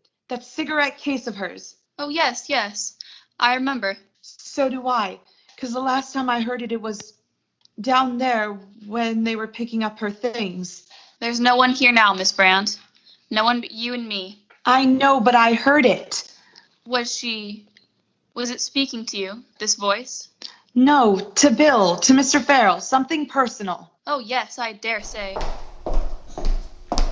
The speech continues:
Speaker 2: Have you ever looked in this closet by the door, Miss Brandt?
Speaker 1: Mm, well, not especially, no.
Speaker 2: I think there's probably a perfectly logical explanation for what you heard, Miss Brandt.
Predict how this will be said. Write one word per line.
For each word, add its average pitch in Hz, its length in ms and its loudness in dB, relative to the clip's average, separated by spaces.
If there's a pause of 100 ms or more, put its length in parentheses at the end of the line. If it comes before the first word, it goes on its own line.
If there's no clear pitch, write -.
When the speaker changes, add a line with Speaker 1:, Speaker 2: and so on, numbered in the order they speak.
(800)
Speaker 2:
Have - 180 2
you 320 160 0
ever 349 180 -6
looked 349 200 -10
in 269 80 -10
this 254 160 -8
closet 233 500 -6
by 226 60 -8
the 220 120 -8
door, 226 260 -6
Miss 196 180 -14
Brandt? 202 440 -12 (400)
Speaker 1:
Mm, 220 500 -6 (100)
well, 208 320 -2
not 208 460 0
especially, 196 600 -2
no. 180 420 -2 (300)
Speaker 2:
I 233 140 4
think 269 200 0
there's 220 160 -4
probably 247 500 0
a 208 40 -4
perfectly 285 500 -2
logical 226 520 -4
explanation 226 680 -10
for 214 140 -18
what 214 120 -8
you 226 100 -12
heard, 247 260 -2
Miss 196 160 -14
Brandt. 202 400 -10